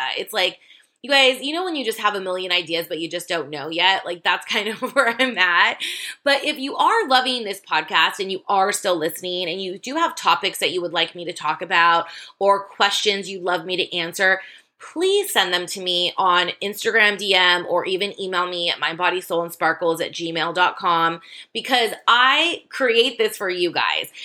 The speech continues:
And I do it as also a promise to myself and a commitment to myself, but I do ultimately do it for you guys,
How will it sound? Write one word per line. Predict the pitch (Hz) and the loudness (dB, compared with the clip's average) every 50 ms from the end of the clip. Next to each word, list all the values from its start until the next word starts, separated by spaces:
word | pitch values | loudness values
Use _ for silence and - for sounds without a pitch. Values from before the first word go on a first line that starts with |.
| - - - | -6 -2 0
And | 240 | 2
I | 247 254 | 2 2
do | 240 247 359 403 | 2 4 4 4
it | 440 403 | 4 4
as | 403 302 | 2 2
also | - 254 254 262 254 | 2 2 2 2 0
a | 233 220 | 0 0
promise | - - 220 190 190 185 190 - | -2 0 2 2 2 2 -2 -6
to | - 196 | -4 -4
myself | 185 180 175 - 165 170 175 - | -4 -4 -2 0 0 0 0 0
and | 180 170 | -4 -6
a | 170 | -8
commitment | - 190 180 175 127 151 151 - | -8 -6 -6 -6 -6 -6 -8 -10
to | - 196 | -8 -4
myself, | 175 151 151 156 - - 156 156 160 208 254 240 - - - - - _ | -4 -4 -4 -4 0 2 4 4 4 4 2 0 -4 -10 -20 -20 -10 _
but | - 233 | 2 2
I | 240 226 | 2 2
do | 226 - 262 285 294 | 2 0 -2 -2 0
ultimately | - - 233 233 233 240 220 196 135 196 185 185 | 2 2 2 2 2 0 -2 -2 -2 -4 -4 -4
do | 165 - 175 170 | -2 0 2 2
it | 175 - - | 2 0 0
for | - 185 | -2 -2
you | 170 165 160 160 | 0 0 0 2
guys, | 165 190 190 190 208 220 226 220 | 4 4 6 6 6 4 2 0